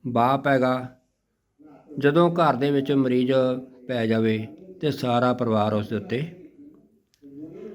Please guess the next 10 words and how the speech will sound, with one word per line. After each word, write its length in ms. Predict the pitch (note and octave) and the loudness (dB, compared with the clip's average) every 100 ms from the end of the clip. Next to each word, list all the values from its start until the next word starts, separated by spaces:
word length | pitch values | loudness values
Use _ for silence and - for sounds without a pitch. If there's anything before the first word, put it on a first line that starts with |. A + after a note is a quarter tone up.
| - - - _ _ _ _ | -16 -18 -20 _ _ _ _
ਹੋਣਾ 280 | - C3 C3 | 0 2 2
ਪੈਂਦਾ 320 | B2 A#2 A2+ A#2 | 2 0 0 0
ਹੈਗਾ। 360 | A#2 B2 A#2+ - - - | 2 0 -2 -12 -20 -12
ਘਰ 220 | - C3 | 0 0
ਦੇ 140 | A2 B2 | 2 -2
ਹਾਲਾਤ 380 | G#2 A#2 A2 G#2+ | 0 -2 -2 -2
ਮੰਦੇ 340 | A2+ G#2 G2+ A2 | -4 -4 -2 -2
ਬਣ 200 | A#2+ A#2+ | -2 0
ਜਾਂਦੇ 300 | A#2+ A#2+ B2 | 0 0 0
ਹੈ। 280 | A2+ - | -4 -12